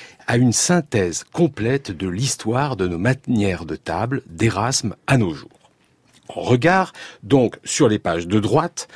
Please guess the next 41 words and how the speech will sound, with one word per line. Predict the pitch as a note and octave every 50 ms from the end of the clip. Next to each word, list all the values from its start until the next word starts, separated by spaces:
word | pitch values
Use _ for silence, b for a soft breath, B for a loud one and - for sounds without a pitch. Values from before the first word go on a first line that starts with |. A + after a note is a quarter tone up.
| B B B B B
on | - E3 E3
trouve | D#3+ - - A#2+ G#2+ F2 - -
des | - G2+
facsimilés | F#2+ - - F3+ - - - - - C3 A2+ G2 F#2 F#2 A#2 D#3 F3+ F3 B B B B B
de | - F#2+ A#2
recettes | A#2 G2 - D#3+ D3+ - - C3 G#2 - - -
en | G2+ G2
vieux | E2+ E2+ A#2 F3 E3
français | - - - A2 F2 - - - D#3 F3+ F3+
de | C3+ A2
ce | - - -
qu'il | - - F#2 E2+ E2
est |
convenu | - - G2+ D#2 F#2 A2 A#2+ F#2+
de | E2
considérer | - - F2+ - - F2 F#2 F2 A#2 A#2
comme | - F2 E2
le | E2+ -
premier | - - D#3 D#3 D3 B2+
livre | A2 G#2+ A#2 A2 F2
de | F2
cuisine | D#2+ - - F#2+ F2 G2+ G#2+ F#2
moderne, | E2 F2 D#2+ D2+ E2+ G#2 A#2 D3 D3+ D3 B B B B B B
qui | - G#2+
s'intitule | - A#2 A2 G#2+ - A2+ - - - D#3+ D#3
Le | - - F2+
cuisinier | - - - B2+ G2 E2 E2 E2+ G2 A#2+ A2+
français | - - - - - - - - F2 G2+ A#2+ B B B B B B
de | - G2+ -
François | - - - - A#2+ - - - E2+
Pierre, | D#2 - - G2+ G2 A#2 A#2+ - -
dit | F2+ D2+ F#2+ G#2+ A#2 - - -
Lavarenne, | E2+ E2+ G2+ C3 C3 - G2+ E2+ - - D#2 G2+ B2+ C3 - -
paru | - F2+ - - D#2+ A2 A#2 - _
en | - E2 G#2 - -
mille | - D#2+ A2+ A#2+ -
six | - - -
cent | - A2 A2+
cinquante | - - D2+ D2+ - G2+ - -
et | C#2 A#1+
un, | A#1+